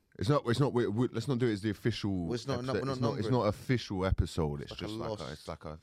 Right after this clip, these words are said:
Speaker 1: fun one. Well, let, let's use this, like, do, let's do what we do on Patreon, use it as an advert for Patreon,
Speaker 2: We
Speaker 1: like.
Speaker 2: can. You didn't book it as that, though. You <laughs> booked it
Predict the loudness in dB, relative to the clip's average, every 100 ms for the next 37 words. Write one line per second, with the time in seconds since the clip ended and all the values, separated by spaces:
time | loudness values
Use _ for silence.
0 | _ 0 2 4 4 2 0 -6 -20 -18
1 | -2 0 4 4 4 2 4 2 4 2
2 | 2 2 2 2 2 2 4 4 4 4
3 | 4 2 2 0 0 0 0 -2 -2 -2
4 | -2 -4 -4 -4 -4 -4 -4 -4 -6 -6
5 | -4 -2 -4 -6 -12 -8 -6 -2 -2 -2
6 | -2 0 2 2 2 0 2 0 0 0
7 | 0 2 4 4 4 2 2 2 2 2